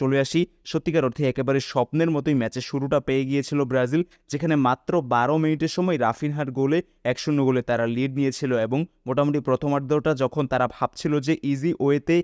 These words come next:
এক শূন্য গোলের জয় শেষ করে আসতে পারবে, ঠিক সেই মুহূর্তেই পঁয়তাল্লিশ প্লাস দুই মিনিটের সময় অর্থাৎ প্রথমার্ধের যোগ করা সময়ে গিয়ে মুনোজের গোলে শেষ পর্যন্ত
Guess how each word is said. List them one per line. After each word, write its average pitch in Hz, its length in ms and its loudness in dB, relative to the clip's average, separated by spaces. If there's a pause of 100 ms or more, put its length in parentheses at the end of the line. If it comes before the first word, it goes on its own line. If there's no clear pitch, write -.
(300)
এক 120 80 -4
শূন্য 156 300 0
গোলের 147 300 2
জয় 131 180 2 (120)
শেষ 151 160 0 (100)
করে 139 220 0
আসতে - 200 -4 (100)
পারবে, 131 280 0 (360)
ঠিক 151 140 0 (140)
সেই 165 280 4
মুহূর্তেই 151 420 0 (260)
পঁয়তাল্লিশ 143 520 2
প্লাস 123 160 0 (120)
দুই 143 200 2
মিনিটের 139 300 -2
সময় 131 260 0
অর্থাৎ 127 240 0 (120)
প্রথমার্ধের 135 560 0 (100)
যোগ 135 120 0 (120)
করা 151 160 2 (100)
সময়ে 131 320 0
গিয়ে 160 140 4 (300)
মুনোজের 170 500 2
গোলে 143 280 2 (260)
শেষ 143 140 -2 (100)
পর্যন্ত 131 300 0